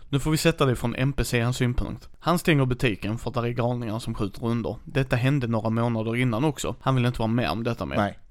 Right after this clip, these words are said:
Speaker 1: Du skjuter upp låset, sätter inte ner ditt vapen när du går in och säger, "Tja, jag ska köpa." Men hej, han vill ju inte, han har redan
Speaker 2: Mm.
Speaker 1: sagt det.
Speaker 2: <laughs>
Speaker 1: Så han hamnar ju i en konflikt där, och det förstod han, va? Men han var väldigt besatt av det här vapnet. Och det får han gärna vara, och det kan vara en story han berättar sen.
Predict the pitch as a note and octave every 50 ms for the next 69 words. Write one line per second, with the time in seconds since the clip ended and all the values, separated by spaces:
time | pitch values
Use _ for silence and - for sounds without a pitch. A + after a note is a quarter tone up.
0 | - - - C3 D#3 F3 D3+ - - G3+ F#3 D3 B2+ - C#3+ D3 D3 C3 - C#3+
1 | C#3+ A#2+ A#2+ - - - - - - - - - - - - - D3 C#3 - D#3
2 | D#3+ C#3+ C#3+ E3 F#3+ F3 D3 C3 C#3+ C3 C#3 D#3+ C#3+ A#2 - - A2+ A2+ A2+ A2+
3 | A#2 B2 A#2+ C3 A#2+ A#2 G#2+ B2 B2+ - - B2 A#2 C#3 B2+ - - B2 - A#2
4 | C3 B2+ - - C3+ - D#3 D#3+ F3 - - D#2 - - - - - D#3+ D3+ D3
5 | C#3+ E3 F3+ G3 F3+ - - C#3+ D3+ D3 E3 C#3+ C3+ D3 E3+ E3 - - A#2 A#2+
6 | B2+ B2+ C3+ C3 B2+ - G#2 - D3+ - - - - - - - - - - -
7 | - - C#3+ - - D3 - - - - E3+ D3 F3 D#3+ C#3+ C3+ E3 F3 E3 D3
8 | C#3 C#3 C#3 C#3 C#3 B2+ - D#3+ D3+ - - F3 C#3 - - - D#3 - - -
9 | D#3 D#3 G3+ G3 G3 - G3+ - G#3 D3+ B2+ B2 G#2+ F#2+ A2+ B2 B2+ C3 C3+ D3+
10 | - - D3 D3 D3 D3 C#3 - C3+ C#3 C3+ C3+ C3+ C3+ C3+ D3 E3+ E3 C#3 B2
11 | B2 C3 C3+ - - - - - - - - B2 B2+ B2+ A#2 C#3+ C3 A#2 B2+ A2
12 | A#2 - - - D2 - - - - F#3+ E3+ A3 G3 - - D#3 D3 D#3+ E3+ F#3+
13 | F#3 D#3+ D#3 D3+ D3 C#3+ - - - - D3+ E3+ E3 - D#3 C#3+ D3 D3+ C#3+ -
14 | - F3 D3+ C#3+ C3+ C#3 C#3+ C3+ B2+ C3+ C3 C3 C3+ B2+ - D3 C#3 D3